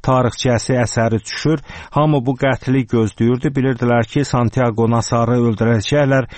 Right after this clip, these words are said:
Ancaq onu eləmək üçün tədbir görməyi düşünmək o əyalət qəsəbəsinin sakinləri üçün yad idi. <clears throat>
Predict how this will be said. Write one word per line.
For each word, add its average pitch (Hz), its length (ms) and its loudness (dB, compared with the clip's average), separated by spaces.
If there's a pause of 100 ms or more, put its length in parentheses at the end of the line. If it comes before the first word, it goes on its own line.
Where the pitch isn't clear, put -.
(220)
Ancaq 135 340 0
onu 120 220 2
eləmək 127 340 0
üçün 135 160 -2
tədbir 123 560 -2
görməyi 117 600 0
düşünmək 120 600 0 (280)
o 127 160 2 (160)
əyalət 131 600 0
qəsəbəsinin 120 680 -2
sakinləri 117 680 0
üçün 120 340 -2 (300)
yad 127 320 0
idi. 90 360 -2 (540)
<clears throat> - 300 -4